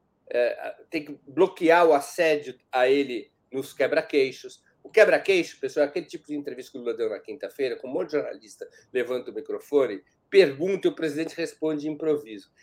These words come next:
Responder de improviso pra um, pra um presidente que tem na cabeça todos os problemas do país e que o-, trabalha dez, doze, quatorze horas por dia, não tem como. Em algum momento vai errar.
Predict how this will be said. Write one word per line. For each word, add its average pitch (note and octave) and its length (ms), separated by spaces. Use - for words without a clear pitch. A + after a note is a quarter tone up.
Responder G3 560
de D3 120
improviso A2 680
pra D3 100
um, E3+ 260
pra D#3+ 120
um E3 140
presidente A2+ 720
que C#3+ 400
tem D#3 160
na D3+ 100
cabeça - 560
todos E3+ 300
os D3 80
problemas B2 400
do A2 80
país A#2+ 580
e A#2 60
que - 140
o-, - 280
trabalha C3 460
dez, C#3 380
doze, C#3+ 280
quatorze B2 400
horas A2 180
por G2 220
dia, - 420
não B3+ 180
tem C#4+ 200
como. - 420
Em D#3+ 120
algum D#3+ 300
momento E3+ 460
vai D#3+ 300
errar. - 360